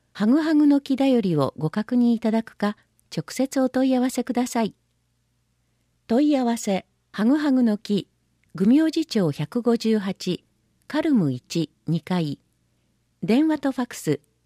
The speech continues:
七一五の三七二八。今回紹介したお悩みは、図書館で配布しているゼロ歳からのブックリスト、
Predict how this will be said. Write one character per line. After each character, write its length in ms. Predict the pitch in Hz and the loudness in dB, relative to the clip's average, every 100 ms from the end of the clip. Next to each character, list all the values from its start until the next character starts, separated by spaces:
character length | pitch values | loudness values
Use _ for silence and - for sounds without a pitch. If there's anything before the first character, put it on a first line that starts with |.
| _ _ - | _ _ -4
七 280 | 185 214 302 | 0 2 0
一 280 | 320 - | -2 -4
五 140 | 185 202 | -2 0
の 240 | 165 139 _ _ | 0 -2 _ _
三 340 | - 214 277 | -6 -2 0
七 260 | 311 269 180 | 2 2 0
二 220 | 170 190 | 0 0
八。 420 | 185 180 - 139 _ _ _ _ _ _ _ _ _ _ _ _ _ _ _ _ _ _ - | -2 -6 -6 -8 _ _ _ _ _ _ _ _ _ _ _ _ _ _ _ _ _ _ -2
今 220 | 302 349 | 0 0
回 220 | 262 196 | 0 -2
紹 240 | - 202 | 0 -2
介 240 | 226 233 240 | 0 -2 -2
し 100 | - | -2
た 140 | 208 | -2
お 80 | 202 | 0
悩 240 | 208 220 | 2 0
み 180 | 214 202 | 0 0
は、 180 | 185 185 _ _ _ _ | -2 -4 _ _ _ _
図 100 | - | -8
書 160 | 185 330 | -4 -4
館 240 | - 277 | -2 0
で 120 | 185 175 | 0 0
配 200 | 202 226 | -2 -4
布 160 | - | -6
し 140 | 208 - | -8 -4
て 140 | 202 | -2
い 80 | 190 | 0
る 200 | 180 180 _ _ _ - | -2 -4 _ _ _ -8
ゼ 180 | 180 190 | -2 0
ロ 120 | 330 | -2
歳 260 | - 294 | -2 -2
か 160 | 277 233 | -2 -2
ら 120 | 202 | -2
の 120 | 185 | -2
ブ 140 | 147 151 | -2 -4
ッ 40 | _ | _
ク 120 | 214 | -4
リ 100 | 202 | -2
ス 120 | - | -4
ト、 240 | - 143 | -6 -6